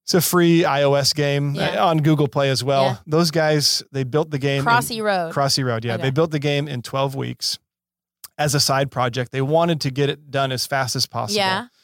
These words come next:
Speaker 1: In ninety days, they made ten million dollars.
Speaker 2: What?
Speaker 1: Yeah.
Speaker 2: How?
Speaker 1: Just, I mean, it's basically, uh, Frogger meets Flappy Bird.
Speaker 2: But, like,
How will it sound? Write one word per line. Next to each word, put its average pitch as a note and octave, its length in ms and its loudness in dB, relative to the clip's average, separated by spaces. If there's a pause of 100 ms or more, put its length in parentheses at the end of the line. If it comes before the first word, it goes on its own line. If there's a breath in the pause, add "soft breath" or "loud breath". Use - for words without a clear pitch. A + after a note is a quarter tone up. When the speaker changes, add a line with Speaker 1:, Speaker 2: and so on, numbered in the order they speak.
(220)
Speaker 1:
In D#3 260 0
ninety C#3 340 -2
days, A2+ 440 -6
they A#2+ 140 -10
made A#2 200 -8
ten B2+ 180 -8
million A#2 220 -8
dollars. A2+ 480 -16
Speaker 2:
What? D#5+ 600 2 (120)
Speaker 1:
Yeah. B2+ 260 -2 (100)
Speaker 2:
How? F4 600 2 (480)
Speaker 1:
Just, D3+ 360 0 (200)
I E3 100 0
mean, E3 140 2
it's D3+ 140 0
basically, D#3+ 720 2 (360)
uh, C3 260 0
Frogger C3+ 640 0
meets B2 240 -4
Flappy A#2 400 -4
Bird. A2+ 320 -8 (400)
Speaker 2:
But, E4+ 120 -2
like, F4 220 0